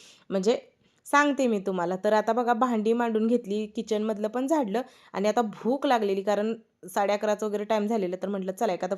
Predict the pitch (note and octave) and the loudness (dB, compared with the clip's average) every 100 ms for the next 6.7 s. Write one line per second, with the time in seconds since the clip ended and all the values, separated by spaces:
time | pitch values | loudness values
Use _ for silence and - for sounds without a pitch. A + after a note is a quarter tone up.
0 | F#3+ G#3 G#3 G3 F#3+ - - _ G#3 A3 | -2 -2 0 -2 -4 -14 -20 _ 2 4
1 | A3+ A3+ A3 G#3+ B3 A#3+ G3+ G#3+ - _ | 4 4 2 6 6 6 2 -4 -12 _
2 | - G3 G3+ A#3 A#3 - A3+ F#3 F#3+ F#3+ | -2 -2 -2 -4 -4 -2 0 2 0 -2
3 | - _ A3 A3 - A#3+ - B3+ B3 B3 | -14 _ 0 0 2 0 4 4 6 6
4 | B3+ A#3+ A#3 A3 A3 G#3 G#3 G#3 G#3+ G#3+ | 4 2 0 0 2 2 2 2 4 4
5 | G3 G3 G#3+ F#3 F#3 F#3+ F#3+ F#3+ F#3+ G3+ | 2 2 0 0 -2 0 -2 -2 -2 0
6 | F#3 F#3 G#3+ G#3 F#3 F#3 | 0 0 0 0 0 0